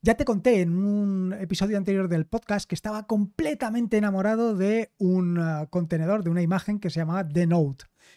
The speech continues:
Y estaba completamente enamorado hasta que de repente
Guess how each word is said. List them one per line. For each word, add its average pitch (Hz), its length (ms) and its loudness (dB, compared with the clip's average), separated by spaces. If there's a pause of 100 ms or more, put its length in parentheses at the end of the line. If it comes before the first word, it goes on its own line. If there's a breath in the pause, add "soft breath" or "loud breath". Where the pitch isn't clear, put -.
(320 soft breath)
Y 208 440 2 (340)
estaba 185 600 0
completamente 196 560 -2
enamorado 214 400 -2
hasta 190 300 -4
que 170 340 -2
de 151 160 0
repente 208 560 -2